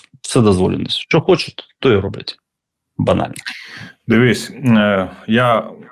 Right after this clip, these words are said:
Speaker 2: згадую минулорічний виступ Володимира Зеленського у Верховній Раді, і він багато чого там тоді наговорив. Це в, в листопаді місяці було. І він сказав: коли він представляв план внутрішньої стійкості, е,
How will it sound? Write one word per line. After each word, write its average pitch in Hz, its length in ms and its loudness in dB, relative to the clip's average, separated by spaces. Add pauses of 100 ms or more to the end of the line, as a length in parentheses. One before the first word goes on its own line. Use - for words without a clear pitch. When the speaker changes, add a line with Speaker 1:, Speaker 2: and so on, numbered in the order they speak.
Speaker 2:
згадую 110 400 2
минулорічний 113 680 2
виступ 104 400 0
Володимира 104 480 2
Зеленського 131 600 2
у 87 40 2
Верховній 92 500 2
Раді, 85 340 0
і 98 300 -6 (800)
він 131 160 6
багато 127 380 4
чого 113 220 0
там 107 200 0
тоді 104 260 0
наговорив. 107 540 4 (600)
Це 151 160 2
в, 127 160 -2 (200)
в - 20 4
листопаді 135 560 2
місяці 107 440 0
було. 82 380 -2 (1080)
І 127 100 4
він 214 180 6
сказав: 139 800 2
коли 131 220 2
він 160 100 4
представляв 143 800 0
план 131 340 2
внутрішньої 117 680 2
стійкості, - 920 -2 (160)
е, 98 640 0